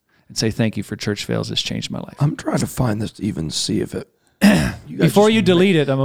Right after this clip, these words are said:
Speaker 1: gonna read it. <laughs>
Speaker 2: You just made this up.
Speaker 1: No, it's only, it's only two weeks ago from the time we're recording this podcast. It's on YouTube. <clears throat> So the story goes this. Our second story building.
Speaker 2: Our second building.
Speaker 1: Our second building.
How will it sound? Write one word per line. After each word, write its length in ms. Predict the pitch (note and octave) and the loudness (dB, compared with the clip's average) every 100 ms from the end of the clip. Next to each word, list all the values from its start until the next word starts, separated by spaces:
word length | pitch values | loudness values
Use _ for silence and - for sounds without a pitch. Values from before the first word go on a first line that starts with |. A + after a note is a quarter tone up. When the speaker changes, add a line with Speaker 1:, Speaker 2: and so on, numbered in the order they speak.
| C#3+ | 2
Speaker 1:
gonna 160 | C#3+ | 2
read 200 | D3+ C#3+ | 2 2
it. 120 | A#2+ | 0
<laughs> 800 | C3 A3 - G3+ - G#3 - - - - | 2 2 4 2 4 0 0 -2 -2 -4
Speaker 2:
You 80 | F3+ | 0
just 180 | A3+ E3+ | 2 2
made 320 | C#3 C#3+ B2+ | 2 2 2
this 180 | G2+ F#2 - | -2 -2 -2
up. 360 | G#2 - - - _ _ _ _ _ _ _ _ _ _ _ _ _ _ | -2 -2 -8 -20 _ _ _ _ _ _ _ _ _ _ _ _ _ _
Speaker 1:
No, 180 | D3 E3 | -2 0
it's 160 | D3 - | 2 2
only, 200 | E3+ C#3+ | 2 0
it's 220 | - C3+ | 0 0
only 160 | E3 D#3 | 0 2
two 200 | - C3+ | 2 2
weeks 240 | B2+ - | 2 -2
ago 160 | - A2+ | -2 -4
from 160 | A#2 | -4
the 80 | A2+ | -4
time 200 | - G#2 | -2 -2
we're 120 | G#2 | 0
recording 360 | G2+ - A#2 A#2 | -2 -2 -4 -2
this 140 | A2+ | -4
podcast. 580 | - - - - C3 - | -6 -6 -6 -8 -6 -2
It's 140 | B2 | 2
on 100 | D3+ | 2
YouTube. 320 | B2+ A2+ A#2 E3 _ _ _ | 2 0 -4 -8 _ _ _
<clears throat> 440 | E3+ - D3 A#2+ G2 _ _ _ | -10 -6 -6 -6 -8 _ _ _
So 400 | - F3+ D#3+ D#3+ - _ _ | 2 4 4 0 -6 _ _
the 60 | D3+ | 0
story 320 | - A#3+ A#3 | 4 6 6
goes 300 | F3 E3 C3+ | 4 2 2
this. 380 | C3+ G#2+ - - _ _ | -2 -2 -4 -6 _ _
Our 240 | G3+ D#4+ D4 | 4 4 2
second 400 | - G#3+ F#3+ D#3+ | 0 -2 0 -2
story 400 | - E3+ D3+ C#3+ | -2 2 4 4
building. 520 | B2+ C#3+ B2 G#2 G2 - _ _ _ _ _ - | 2 0 0 -2 -6 -12 _ _ _ _ _ -4
Speaker 2:
Our 120 | D3+ | -2
second 500 | B2 - D3 C#3+ C3+ | 2 2 2 2 0
building. 260 | C3 C#3 C3 | 4 4 4
Speaker 1:
Our 80 | C3+ | 0
second 400 | - F3 D#3 C3 | 0 0 0 0
building. 360 | A#2+ G#2 F#2+ | 0 -2 -6